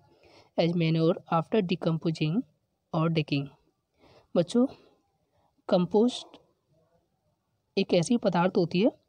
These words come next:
इसमें सभी तरह के सड़े गले पदार्थ मिला दिए जाते हैं।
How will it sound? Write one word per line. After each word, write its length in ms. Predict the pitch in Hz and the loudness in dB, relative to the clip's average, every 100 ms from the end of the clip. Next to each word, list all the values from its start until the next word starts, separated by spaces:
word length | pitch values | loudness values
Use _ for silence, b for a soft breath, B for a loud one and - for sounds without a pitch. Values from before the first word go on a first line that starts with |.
| _ _ _ - | _ _ _ -4
इसमें 420 | 185 180 170 208 277 _ _ _ _ _ _ | -2 0 -2 -2 -4 _ _ _ _ _ _
सभी 300 | - 196 208 | 0 2 2
तरह 260 | - 196 170 | 4 4 4
के 220 | - 220 | 4 0
सड़े 500 | - - 180 190 247 - _ _ | 2 2 4 4 2 0 _ _
गले 260 | 170 170 196 240 _ - | -2 0 2 -2 _ -2
पदार्थ 480 | 160 156 160 - 277 B B B _ | 0 2 0 -2 -4 B B B _
मिला 220 | 190 180 | 2 4
दिए 200 | 165 156 | 4 2
जाते 300 | 147 131 135 | 2 0 -4
हैं। 140 | 139 | -6